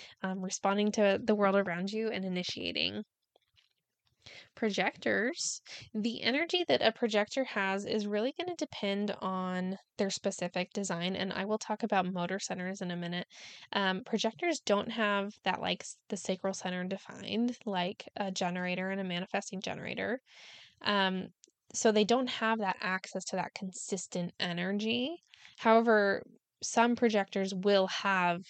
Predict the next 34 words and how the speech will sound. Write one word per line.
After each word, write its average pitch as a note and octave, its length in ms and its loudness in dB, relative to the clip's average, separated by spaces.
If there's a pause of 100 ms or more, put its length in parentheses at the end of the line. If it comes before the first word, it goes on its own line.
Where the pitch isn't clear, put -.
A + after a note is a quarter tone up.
(400)
more F#3+ 200 2
energy F#3 400 0
than F3+ 160 2
others, A#2+ 320 -2
and G#3 80 2
I'll G3+ 100 2
go - 140 -6
into G#3+ 220 -6
that G#3 200 0
in G3+ 120 -6
a G3 80 -4
minute. G3+ 360 -6 (500)
Um, G#3+ 540 0 (1120)
but A3+ 260 -2
they B3+ 120 0
typically F4+ 540 -2
need A#3 200 -2
to A3+ 100 -2
manage G3+ 360 -2
their G#3 180 0
energy, G3 580 0
and G3+ 220 -2 (100)
I've G#3 180 -2
often G#3 540 2
heard G3 640 2
that - 200 0
projectors A3+ 480 0
are C#4 100 4
really G3 240 4
here G3+ 200 -2
to F#3+ 100 2
show F3+ 320 0
us F#3 140 0
that F#3 200 -2